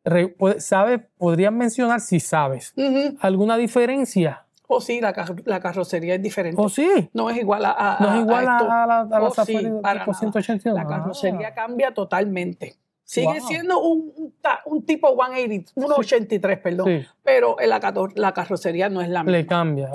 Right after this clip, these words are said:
Speaker 2: Sí,
Speaker 1: ok.
Speaker 2: le cambian
Speaker 1: Mira qué
Speaker 2: bastante.
Speaker 1: bien, pues hay que
Speaker 2: So,
Speaker 1: ir
Speaker 2: esa
Speaker 1: para
Speaker 2: va a
Speaker 1: allá.
Speaker 2: ser la sorpresa.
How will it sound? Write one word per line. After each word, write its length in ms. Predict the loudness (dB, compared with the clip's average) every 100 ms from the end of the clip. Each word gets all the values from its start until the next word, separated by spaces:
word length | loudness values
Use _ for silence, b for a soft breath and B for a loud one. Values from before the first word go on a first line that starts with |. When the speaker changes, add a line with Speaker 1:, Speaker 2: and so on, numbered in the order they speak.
| 0
Speaker 2:
Sí, 140 | 2
Speaker 1:
ok. 100 | 0 -2
Speaker 2:
le 160 | -2
cambian 400 | -2 -2 0 0
Speaker 1:
Mira 140 | -2 -2
qué 60 | 2 2
Speaker 2:
bastante. 300 | 0 0 -2
Speaker 1:
bien, 160 | 0
pues 140 | 0 2
hay 60 |
que 20 |
Speaker 2:
So, 120 | 2 2
Speaker 1:
ir 40 |
Speaker 2:
esa 80 | 2
Speaker 1:
para 120 | 2
Speaker 2:
va 40 | 0
a 40 |
Speaker 1:
allá. 60 | 4
Speaker 2:
ser 120 | 4
la 140 | 4 2
sorpresa. 600 | 0 0 -2 -2 -2